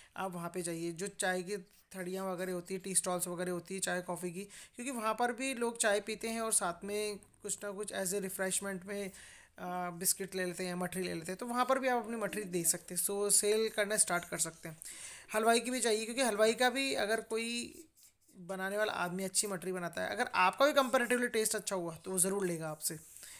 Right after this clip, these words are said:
क्योंकि उसको तो अपने माल बेचने से मतलब है। तो आप ये मत सोचिए कि हलवाई के पास हम कैसे जाएँ, वो हमारा माल लेगा नहीं लेगा। हाँ, हाँ, आप ये मत सोचिए,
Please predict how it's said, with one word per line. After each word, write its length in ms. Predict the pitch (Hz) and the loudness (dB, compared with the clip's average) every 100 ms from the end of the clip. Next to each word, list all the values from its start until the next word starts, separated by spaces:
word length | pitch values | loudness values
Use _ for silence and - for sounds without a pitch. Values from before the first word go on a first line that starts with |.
| - | -8
क्योंकि 240 | - 247 294 | -4 0 2
उसको 260 | 254 - | 2 4
तो 60 | 262 | 2
अपने 120 | 262 | 2
माल 220 | 226 214 | 4 4
बेचने 320 | 214 208 214 | 4 0 0
से 80 | 202 | -2
मतलब 340 | 196 - 165 165 | -2 -4 -6 -8
है। 60 | |
तो 180 | 175 - | -6 -2
आप 260 | - 240 240 | 2 2 2
ये 120 | 262 | 0
मत 140 | 262 | 2
सोचिए 260 | 254 247 277 | 0 0 0
कि 60 | |
हलवाई 300 | 262 196 202 | 2 4 4
के 80 | 214 | 2
पास 160 | 220 214 | -2 -2
हम 120 | 214 | -4
कैसे 240 | 202 202 | -2 -2
जाएँ, 200 | 190 202 | -2 -2
वो 100 | 202 | 0
हमारा 220 | 208 196 196 | 0 0 2
माल 200 | 196 190 | 2 2
लेगा 240 | 180 185 | 2 0
नहीं 100 | 190 | -2
लेगा। 180 | 185 - | -2 0
हाँ, 140 | 226 | 0
हाँ, 120 | 220 - | 0 0
आप 180 | 214 233 | -2 0
ये 60 | |
मत 140 | 226 208 | 0 0
सोचिए, 380 | 180 - 175 | 0 -2 -6